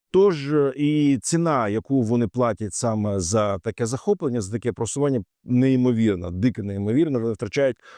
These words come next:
кожен день по одному батальйону, це мінімум. Тож, е, маленька побідоносна війна в Вірменії для Путіна є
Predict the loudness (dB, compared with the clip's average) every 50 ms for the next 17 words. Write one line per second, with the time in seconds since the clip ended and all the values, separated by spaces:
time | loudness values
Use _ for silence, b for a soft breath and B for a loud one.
0 | B B -2 -2 0 2 0 2 2 0 0 0 -2 -4 -4 -2 0 0 0 0
1 | -2 -4 -4 -4 -2 -2 0 -2 -2 -2 -4 -6 -4 -4 0 2 2 2 2 0
2 | -2 -6 -10 -16 -20 _ _ _ _ _ _ _ _ _ _ _ 2 4 4 4
3 | 4 4 2 2 2 4 4 4 2 0 -2 -2 0 0 0 2 2 0 0 -2
4 | -2 -4 -2 -2 0 0 0 0 0 -2 -2 -2 -2 -2 -2 -2 0 0 0 0
5 | 0 -2 -2 -4 -4 -2 0 0 0 0 0 0 0 0 0 0 -2 -2 -2 -2
6 | -2 -2 -4 -4 -4 -6 -4 -4 -4 -4 -4 -2 0 0 -2